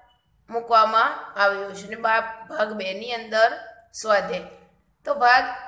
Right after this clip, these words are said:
એક જોઈએ. તો જુઓ, ગાંધીનગરમ ગુર્જર રાજ્યસ્ય રાજધાની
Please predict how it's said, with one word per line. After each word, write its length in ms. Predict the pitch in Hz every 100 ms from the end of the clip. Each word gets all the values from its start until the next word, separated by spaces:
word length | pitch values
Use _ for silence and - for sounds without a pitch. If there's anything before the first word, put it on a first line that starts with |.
| - -
એક 280 | 247 202 226
જોઈએ. 680 | 185 185 180 196 269 - _ _ _ _ _ _ _ _ _ _ _ _
તો 80 | 294
જુઓ, 300 | 277 254 226
ગાંધીનગરમ 1200 | 220 226 214 247 320 311 277 262 262 262 269 277
ગુર્જર 580 | 226 220 220 226 254 294
રાજ્યસ્ય 1000 | 277 233 - 214 220 214 - 220 233 247
રાજધાની 1300 | 277 214 208 214 254 294 269 240 220 220 233 277 339